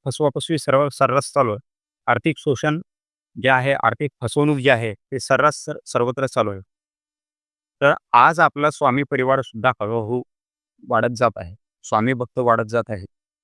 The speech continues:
अनेक समस्या घेऊन स्वामी भक्त इतरत्र फिरत आहे, योग्य उपाय न भेटल्यामुळं किंवा योग्य सल्ला देणारे न भेटल्यानं.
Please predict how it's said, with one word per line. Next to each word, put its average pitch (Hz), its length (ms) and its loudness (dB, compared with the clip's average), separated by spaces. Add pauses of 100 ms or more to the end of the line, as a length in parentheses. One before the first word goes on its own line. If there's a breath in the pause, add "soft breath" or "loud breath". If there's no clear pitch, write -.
(720)
अनेक 117 300 2
समस्या 170 540 0
घेऊन 151 340 0
स्वामी 147 340 0
भक्त 139 300 -8 (200)
इतरत्र 139 380 -2
फिरत 123 360 -4
आहे, 98 140 -6 (540)
योग्य 139 260 2
उपाय 139 300 2
न 127 120 -2
भेटल्यामुळं 113 520 -4 (520)
किंवा 147 160 0
योग्य 139 300 0
सल्ला 135 320 0
देणारे 147 360 0
न 139 120 -2
भेटल्यानं. 113 360 -4